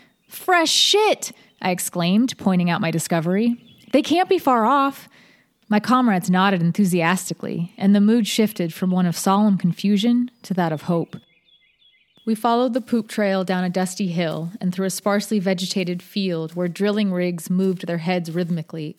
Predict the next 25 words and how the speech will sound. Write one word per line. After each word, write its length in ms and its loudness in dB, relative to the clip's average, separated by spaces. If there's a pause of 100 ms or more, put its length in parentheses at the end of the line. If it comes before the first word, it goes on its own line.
up 380 -4
and 160 -6
down, 440 -4
extracting 600 -6
oil 280 -4
from 200 -8
deep 260 -6
underground. 720 -10 (400)
Something 320 0
about 220 0
the 80 -2
sight 360 0
reminded 480 0
me 120 -2
of 100 -4
giant 480 -2
prehistoric 680 -4
creatures 680 -6 (400)
reaching 320 0
down 240 2
to 60 0
the 80 -6
ground 360 -2
for 120 -10
food, 520 -6